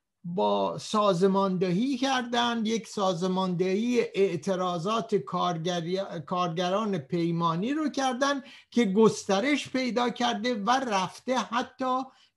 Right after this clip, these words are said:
به سمت، امروز اطلاعیه‌ای که د-، د-، دیروز من دیدم، رفته به سمت این که کارگران رسمی،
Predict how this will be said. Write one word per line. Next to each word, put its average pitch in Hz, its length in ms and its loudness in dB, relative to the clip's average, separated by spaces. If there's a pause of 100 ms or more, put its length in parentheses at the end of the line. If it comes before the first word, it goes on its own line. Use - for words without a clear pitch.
به 254 300 2
سمت، 254 640 -2 (280)
امروز 196 500 -2
اطلاعیه‌ای 180 840 0
که 175 240 -4
د-، 160 480 -6
د-، 156 220 -6
دیروز 175 560 -2
من 170 220 -2
دیدم، 208 560 -2 (680)
رفته 214 640 0
به 262 180 0
سمت 269 440 -4
این 262 320 -4
که 285 160 -2
کارگران 202 920 0
رسمی، 190 1400 -4